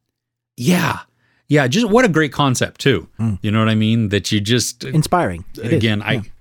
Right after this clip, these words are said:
Speaker 1: yeah, and I, um, it's been forever again with
Speaker 2: Mm.
Speaker 1: that one, and that's one of the ones that I wanna see.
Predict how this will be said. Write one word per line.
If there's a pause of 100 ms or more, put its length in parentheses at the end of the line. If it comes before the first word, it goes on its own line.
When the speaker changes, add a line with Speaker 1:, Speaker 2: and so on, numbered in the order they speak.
(580)
Speaker 1:
yeah, (120)
and
I,
um, (380)
it's
been
forever (240)
again
with
Speaker 2:
Mm.
Speaker 1:
that
one,
and
that's
one
of
the
ones
that
I
wanna
see.